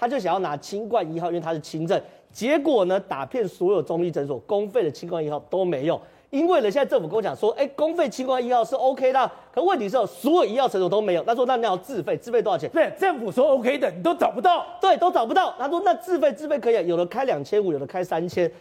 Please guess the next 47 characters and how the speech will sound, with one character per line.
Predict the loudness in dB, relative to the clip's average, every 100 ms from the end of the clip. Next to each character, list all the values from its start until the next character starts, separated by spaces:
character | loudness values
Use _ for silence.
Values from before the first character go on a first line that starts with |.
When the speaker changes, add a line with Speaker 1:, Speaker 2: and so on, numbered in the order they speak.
| -6
Speaker 1:
那 | 0
我 | 2
想 | 2 2
问 | 0
你， | 0
如 | -2
果 | -2
一 | -2
家 | -2 -2
三 | 0 -2 -4
口 | -4
或 | -6
四 | -6
口 | -6
都 | -4
确 | -4 -4
诊， | -4 -4
一 |
拿 | -2 0
要 | 0
花 | -2 -2
一 | -2
万 | 0 0 0
多 | -2 0 0
拿 | -2
清 | -4 -6 0
冠 | 0 0
一 | -2
号， | -2 -2 -6 -20 _
那 | 0 0
因 | 0 2
为 | 2
这 | 0
是 | -6
清 | -6 -2
冠 | 2
一 | 2
号 |
是 | 0
中 | -4 -2 -2 0
药， | 0 -2 -10 -6
所 | -4
以 |
比 | -2
较 | -2 -2
好 | -4
拿。 | -10